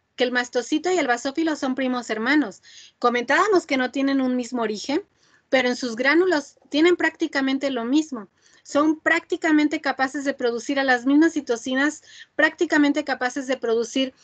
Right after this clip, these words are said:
a los mi-, mismos mediadores lipídicos, como ahora sí, prostaglandinas o leucotrienos.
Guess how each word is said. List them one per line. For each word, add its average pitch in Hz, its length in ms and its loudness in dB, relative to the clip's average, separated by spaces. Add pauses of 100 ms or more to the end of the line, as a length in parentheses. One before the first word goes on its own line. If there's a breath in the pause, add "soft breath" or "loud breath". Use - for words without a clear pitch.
(280 soft breath)
a 269 120 2
los 254 140 2
mi-, 311 240 4
mismos 320 420 2
mediadores 269 500 0
lipídicos, 269 600 -4
como 226 220 -6
ahora 233 260 2
sí, 294 180 -2
prostaglandinas 233 880 -2
o 240 60 0
leucotrienos. 226 840 0